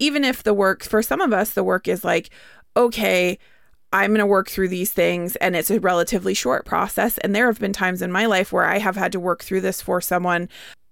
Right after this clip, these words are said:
someone very close to me, and that headspace work was long and painful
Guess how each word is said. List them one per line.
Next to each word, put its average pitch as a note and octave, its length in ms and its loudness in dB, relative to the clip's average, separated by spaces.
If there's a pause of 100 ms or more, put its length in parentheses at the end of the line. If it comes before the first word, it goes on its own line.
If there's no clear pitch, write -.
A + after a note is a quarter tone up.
someone A#3 380 2
very A3 380 2
close - 340 -2
to - 120 -8
me, E3+ 300 -6
and F#3 220 -2
that G#3+ 300 0
headspace C4+ 640 -4
work D#4+ 300 -4 (220)
was F#3 200 0
long E3+ 340 -2 (160)
and F#3+ 140 -6
painful D#3+ 520 -4